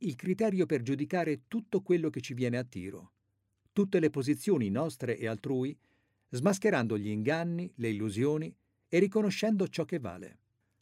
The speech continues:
Le domande ultime e costitutive, le emozioni intelligenti e drammatiche che si attestano al fondo del nostro io,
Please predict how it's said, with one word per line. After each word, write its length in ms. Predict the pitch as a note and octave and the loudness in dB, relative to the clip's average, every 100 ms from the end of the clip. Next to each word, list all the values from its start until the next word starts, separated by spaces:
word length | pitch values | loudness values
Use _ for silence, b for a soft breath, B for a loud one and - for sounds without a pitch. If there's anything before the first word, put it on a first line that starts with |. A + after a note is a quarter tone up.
| _ _ _ _ _ _ | _ _ _ _ _ _
Le 160 | D3 | 4
domande 440 | D#3+ F3 F#3+ F3 D#3+ | 6 8 6 6 4
ultime 460 | G#3 G3+ - G2 F#2 | 2 2 2 -4 -2
e 160 | A#2+ G#2+ | -4 -4
costitutive, 920 | A2+ - A2 A#2+ D3+ C#3+ G#2 E2+ _ _ - | -4 -6 -4 -2 0 0 0 -6 _ _ -4
le 140 | A2+ | 0
emozioni 420 | B2 B2+ - D3 | 2 2 2 2
intelligenti 720 | B2 A#2 G#2+ G#2+ B2+ C3 A#2+ | 2 0 -2 0 0 0 0
e 60 | A2 | -4
drammatiche 720 | G2 G2+ G#2+ D3+ A#2 F#2+ - | -2 -4 -2 -2 -4 -10 -12
che 100 | D#2+ | -12
si 140 | F2+ F2+ | -12 -12
attestano 500 | - B2+ A#2 G2+ F2 | -6 -6 -4 -6 -8
al 100 | E2 | -8
fondo 300 | B2 A2 G2 | -6 -4 -4
del 160 | F2 | -6
nostro 380 | F2+ G2+ - G#2 | -8 -10 -6 -2
io, 300 | A#2 G#2 G#2+ | 0 -2 -4